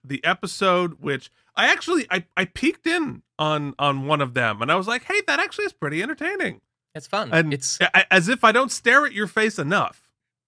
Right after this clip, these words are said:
Speaker 1: uh, I was like, "You know what? I, I, I might actually watch one of those."
Speaker 2: And I have to say, uh, what I've learned, Keith,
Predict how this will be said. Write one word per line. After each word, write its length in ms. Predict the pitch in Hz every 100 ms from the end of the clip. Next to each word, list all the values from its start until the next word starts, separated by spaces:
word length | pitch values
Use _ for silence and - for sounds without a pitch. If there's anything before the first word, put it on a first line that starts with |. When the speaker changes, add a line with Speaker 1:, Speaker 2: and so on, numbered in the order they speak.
| _ _ -
Speaker 1:
uh, 300 | 135 107 98 - -
I 120 | 143
was 160 | 165 185
like, 220 | 180 226
"You 80 | 240
know 120 | 247
what? 240 | 294 403 _ _ _ -
I, 100 | 277 208
I, 140 | 285
I 100 | 226 370
might 180 | 381
actually 280 | 330 320 330
watch 260 | 339 381 -
one 120 | 247
of 40 | 143
those." 340 | 104 90 - _ -
Speaker 2:
And 160 | 180 233
I 60 |
have 120 | 240 -
to 80 | 175
say, 480 | 294 269 165 165 -
uh, 60 |
what 140 | 170 190
I've 120 | 151
learned, 340 | 165 269 139 -
Keith, 300 | 98 101